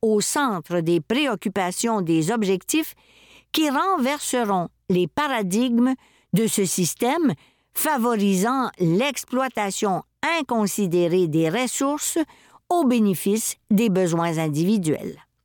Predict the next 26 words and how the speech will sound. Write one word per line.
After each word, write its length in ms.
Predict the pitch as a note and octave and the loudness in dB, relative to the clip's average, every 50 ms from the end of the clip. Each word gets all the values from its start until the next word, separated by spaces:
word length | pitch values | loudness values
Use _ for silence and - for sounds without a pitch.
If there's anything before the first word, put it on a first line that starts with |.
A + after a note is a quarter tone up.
| _ _ _ _ _ _ _ _ _ _ _ _ _ _ _ _ _ _ _ _ _ _ - - - - - - | _ _ _ _ _ _ _ _ _ _ _ _ _ _ _ _ _ _ _ _ _ _ -16 -14 -14 -12 -8 -6
Chaque 440 | - - A#3+ A3 A3+ G#3+ - G#3+ F#3+ | -2 -2 0 -2 -2 -4 -6 -6 -4
personne 540 | - A3 A3 - - - C4+ C4 B3 G#3+ E3 - _ _ _ _ _ - | -2 -2 -2 -2 -2 -2 0 0 0 0 -2 -4 _ _ _ _ _ -2
a 140 | D#4 C#4+ C4 | -2 -2 0
toujours 460 | - B3+ A3+ F#3 G3 G#3+ G3+ F#3 E3 | 0 0 0 2 2 2 2 2 2
une 160 | F3 E3 D#3+ | 2 2 2
bonne 260 | D3 D#3+ F3 F3 F3+ | 2 2 0 0 0
raison 520 | F#3+ G3 A#3+ C4 C4+ C4+ C4 D#4+ D4+ A#3+ F3+ | 0 0 0 -2 -2 -2 -2 -2 -2 -2 -4
pour 180 | - F#3 F#3 | -4 -2 -2
justifier 680 | E3+ E3+ F#3+ F#3+ D#3+ - - G3 F3 - - B3+ B3 A3 | 0 0 0 0 -2 -2 -2 -2 -2 -2 0 0 2 2
le 140 | F#3 F3 E3 | 2 0 0
besoin 580 | D#3 D#3 F3+ G3 F#3+ F3 G3+ A3 B3 B3 A#3 F#3 - _ _ _ _ F3+ | 0 0 0 0 2 2 0 0 0 -2 -4 -4 -8 _ _ _ _ -2
de 100 | F#3 G3 | 0 2
maintenir 520 | G#3 G#3 G3+ F#3 - G3+ G#3+ G#3 F#3+ F3 | 2 2 0 -2 -2 0 0 0 0 0
un 120 | F3+ E3+ | -2 -2
privilège, 800 | D3 E3+ E3+ F#3 F3+ G3 B3 C4+ D#4+ D#4+ A#3+ F3+ D3+ C3+ C#3 C#3 - _ _ _ _ _ _ _ | 0 0 0 2 2 2 2 2 0 0 -2 -4 -6 -8 -10 -12 -16 _ _ _ _ _ _ _
si 320 | - - - - F3+ F3 | -4 -4 -2 0 -2 -2
petit 400 | C#3 - E3 D#3 - - F3+ E3 | 0 0 -2 -2 -2 -2 -2 -2
soit-il, 640 | - - G3 G#3 A3 - - F4+ F#4+ F4 D#4 G#3 C#3 - _ _ _ _ _ _ _ _ _ _ _ _ _ | 0 0 -2 -2 -2 -2 0 0 2 4 2 2 0 -2 _ _ _ _ _ _ _ _ _ _ _ _ _
que 180 | - E4 F4 E4+ | -4 -2 -2 0
ce 160 | - D4 C4 | 0 0 0
soit 260 | A3 - C#4+ D4 F4 A4 A4 D#4+ | -2 -2 -2 -2 -2 -2 0 0
devant 560 | G3+ G3+ G#3 G3 F3+ G3+ G3+ G3 F#3 F3 E3 | 2 2 2 2 2 0 0 0 0 0 0
l'aménagement 920 | E3 E3 F3+ G#3 A#3+ B3 B3 B3 B3 A#3+ A#3 A3 G#3 F#3 G3+ A3 A3 G#3 F#3 | 0 0 0 0 0 0 0 0 0 0 0 0 0 0 0 0 0 0 0
d'une 300 | E3+ E3+ F3+ F#3 F3+ E3+ | 0 0 2 2 2 2
piste 320 | - A#3 G#3+ - - A3 G#3 | 2 0 0 0 0 -2 0
cyclable, 680 | - - C4 A#3 - C#4 C#4 C#4+ D4+ E4 E4 D#4+ D#4+ | 0 0 -2 0 0 0 0 0 -2 -2 -2 -2 -4